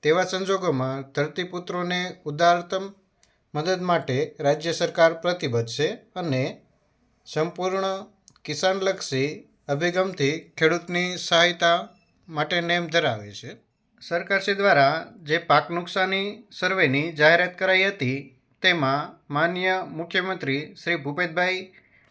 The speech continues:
પટેલ દ્વારા સમીક્ષા કરી અને અસરગ્રસ્ત વિસ્તારોમાં પંચરોજ કામના આદેશ આપેલ છે. એટલે કે જે ગામોમાં સર્વે કરવા નહોતું તે સર્વે નહીં, પરંતુ તે ગામમાં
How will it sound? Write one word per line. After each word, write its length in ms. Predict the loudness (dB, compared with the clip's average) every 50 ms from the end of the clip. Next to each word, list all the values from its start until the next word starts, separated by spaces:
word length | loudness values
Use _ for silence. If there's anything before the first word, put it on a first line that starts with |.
| -12 _
પટેલ 300 | -4 -4 -2 -2 -2 0
દ્વારા 360 | 2 4 6 6 6 4 2 0
સમીક્ષા 520 | -2 -4 -4 -4 -4 -4 -2 0 0 0 2
કરી 260 | 0 0 0 0 -2 -6 -10 -10 -6
અને 300 | -4 -2 0 0 0 0 -2 -4 -8 -16 _ _ _ _ _ -8
અસરગ્રસ્ત 560 | -6 -2 -2 -2 -2 0 0 0 0 0 -2
વિસ્તારોમાં 720 | -2 -2 2 2 2 4 4 2 2 0 0 -2 -2 -6 -12 _ _
પંચરોજ 520 | -2 -2 -2 -2 -2 -2 -2 -2 -2 -2
કામના 400 | 2 4 4 4 4 2 0 -2 -2 -2
આદેશ 340 | -2 -2 -2 0 0 2 2
આપેલ 300 | 2 2 2 -2 -4 -2
છે. 160 | -2 -2 -4 -4 -4 -8 _ _ _ -20 _ _ _ _
એટલે 240 | -4 0 2 2 2
કે 180 | 4 4 2 2 2 0 -8 -16 _ _ _ -12 -6
જે 120 | -2 -2 0
ગામોમાં 640 | 2 2 2 2 2 0 0 0 0 0 0 -2 -6 -10 -8
સર્વે 340 | -2 2 2 2 2 2 0
કરવા 320 | 0 0 0 2 2 2 2
નહોતું 340 | 0 0 0 0 0 0 -2 -4 -6
તે 100 | -4 -4 -2
સર્વે 340 | -2 -2 -2 0 2 2 2
નહીં, 360 | 2 2 0 0 -2 -4 -4 -2
પરંતુ 460 | 0 0 2 0 0 -2 -2 -2 -2 -2 -4 -10 -18 _ _ _ _ _ 2
તે 80 | 2 2 4
ગામમાં 600 | 4 4 4 4 2 0 0 0 0 -2 -4